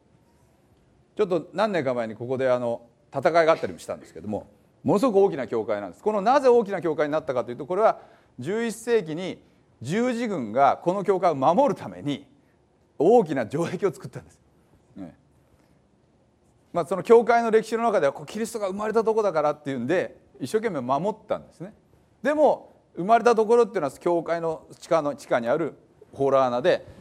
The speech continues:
ちょっとひ-、右、左側になんか変な、あの、ちょっと見えにくいですけど、あの、ランプみたいなのこう垂れ下がってるじゃないですか。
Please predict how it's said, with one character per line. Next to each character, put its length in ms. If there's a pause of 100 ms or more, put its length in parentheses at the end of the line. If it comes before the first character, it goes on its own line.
(200)
ち 40
ょ 40
っ 40
と 340 (100)
ひ-、 160 (140)
右、 380
左 340
側 220
に 240 (280)
な 180
ん 20
か 140
変 200
な、 140
あ 40
の、 200 (500)
ち 60
ょ 40
っ 20
と 60
見 100
え 40
に 100
く 80
い 60
で 80
す 60
け 100
ど、 320 (580)
あ 160
の、 280 (480)
ラ 180
ン 100
プ 100
み 100
た 80
い 20
な 60
の 60
こ 60
う 60
垂 100
れ 60
下 100
が 80
っ 80
て 60
る 60
じ 80
ゃ 20
な 60
い 20
で 60
す 60
か。 60